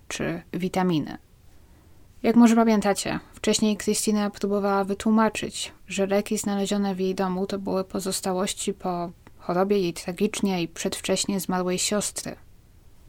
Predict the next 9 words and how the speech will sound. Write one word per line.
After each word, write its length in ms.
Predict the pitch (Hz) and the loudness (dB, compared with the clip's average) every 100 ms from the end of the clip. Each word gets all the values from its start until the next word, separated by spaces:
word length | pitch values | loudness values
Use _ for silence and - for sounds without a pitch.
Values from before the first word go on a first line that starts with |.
| - - - - | -20 -20 -20 -14
Sprawdzono 500 | - - 240 220 269 | -14 0 4 8 10
numery 360 | 254 254 285 254 | 12 12 10 6
seryjne 440 | - 196 185 180 | 6 2 2 0
tych 180 | 180 190 | -2 -4
leków, 360 | 190 - - 185 | -4 -4 -8 -6
aby 280 | 180 180 - - - | -6 -6 -8 -16 -8
potwierdzić 540 | 196 - 226 190 180 | -4 4 4 4 -4
jej 160 | 170 180 | -4 -4
historię. 640 | 202 - 196 - - | -6 -6 -6 -6 -6